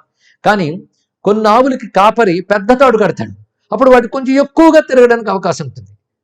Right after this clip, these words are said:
అలా కొందరికి భగవంతుడి స్వతంత్రత ఎక్కువ ఇచ్చినట్టు కనబడుతుంది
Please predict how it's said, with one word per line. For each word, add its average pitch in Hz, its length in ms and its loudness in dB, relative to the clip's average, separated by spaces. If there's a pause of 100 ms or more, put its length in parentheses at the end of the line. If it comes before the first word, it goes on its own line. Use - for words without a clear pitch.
(400)
అలా 196 140 0
కొందరికి 185 500 -4
భగవంతుడి 196 440 -6
స్వతంత్రత 220 500 -6
ఎక్కువ 262 240 -8
ఇచ్చినట్టు 247 300 -8
కనబడుతుంది 208 640 -4